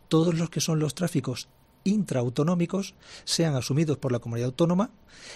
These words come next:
y que, eh, los interautonómicos, o sea, entre comunidades autónomas, sean los que gestione el gobierno. Para que se hagan una idea, el estudio ha revelado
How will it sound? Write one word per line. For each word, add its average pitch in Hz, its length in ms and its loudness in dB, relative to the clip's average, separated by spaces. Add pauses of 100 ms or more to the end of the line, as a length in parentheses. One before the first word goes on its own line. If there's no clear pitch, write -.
(120)
y 180 140 2
que, 190 260 0 (140)
eh, 135 520 2
los 127 280 -2 (840)
interautonómicos, 160 1300 2
o - 20 -4
sea, 139 160 0
entre 151 320 -2
comunidades 127 380 -4
autónomas, 165 460 -2
sean 165 280 0
los 156 100 0
que 135 120 -2
gestione 127 300 -2
el 123 60 -2
gobierno. 113 320 -6
Para 131 140 -4
que 127 80 -6
se 123 80 -2
hagan 156 140 0
una 170 100 0
idea, 175 260 0
el 127 140 -6
estudio 151 360 2
ha - 20 2
revelado 156 480 2